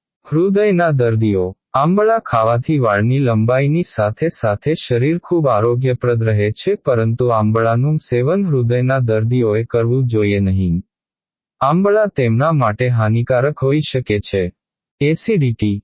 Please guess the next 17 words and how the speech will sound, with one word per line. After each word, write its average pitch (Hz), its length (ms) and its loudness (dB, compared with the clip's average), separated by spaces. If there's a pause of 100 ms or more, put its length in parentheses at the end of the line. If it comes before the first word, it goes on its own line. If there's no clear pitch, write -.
(180)
જો 165 240 0
તમને 185 440 0
કંઈ 139 360 0
પણ 190 260 0
ખાવાથી 113 600 0
એસિડિટીની 180 720 0
સમસ્યા 127 580 -2
થાય 101 320 -2
છે, 120 220 -4
તો 175 220 -2
ભૂલથી 139 480 -2
પણ 160 280 -2
આંબળાનું 104 640 0
સેવન 135 440 -2
કરવું 123 380 0
જોઈએ 104 320 0
નહીં. 95 440 0